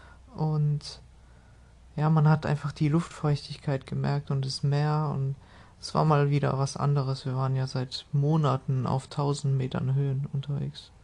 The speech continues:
Ja, nee, seit zwei Monaten. Also, hört sich jetzt lang an. Aber ja, also, das war schön. Ähm,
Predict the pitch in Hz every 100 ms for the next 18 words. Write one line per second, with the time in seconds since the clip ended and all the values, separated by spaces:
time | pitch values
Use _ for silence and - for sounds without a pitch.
0 | - - - - - - - - 127 123
1 | 123 131 120 117 - - - 120 123 123
2 | - - 143 - - - - - - -
3 | - - - - - 143 127 127 127 131
4 | - - - - - - - - - 131
5 | 135 127 196 143 139 127 135 - - -
6 | 160 139 120 139 - - - - - 143
7 | 143 - 151 151 156 - 160 - - 143
8 | 151 165 - - - - - - - -
9 | - - 143 143 139 139 143